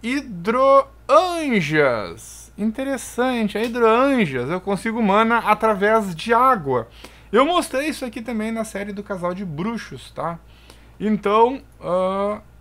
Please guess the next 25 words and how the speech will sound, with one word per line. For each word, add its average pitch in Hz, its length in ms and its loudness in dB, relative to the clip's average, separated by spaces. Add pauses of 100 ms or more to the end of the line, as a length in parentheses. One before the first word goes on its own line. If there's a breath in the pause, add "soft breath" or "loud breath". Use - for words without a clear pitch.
(200)
quem 202 400 0 (140)
ainda 208 800 2 (100)
não 226 500 4
viu 220 360 2
o - 40 0
Casal 226 380 2
de 220 100 -2
Bruxos, 208 500 -6
confira 196 460 -6
que - 60 -10
é 185 40 -8
uma 175 120 -6
série 185 200 -6
bem 175 140 -4
bacana. 208 420 -2 (280 loud breath)
Vai 226 180 8
tá 277 240 6
na 254 220 6
descrição 240 560 -2
a 220 60 0
playlist 208 580 -4
do 196 140 -4
Casal 165 340 0
de 196 100 -6
Bruxos. 170 380 -6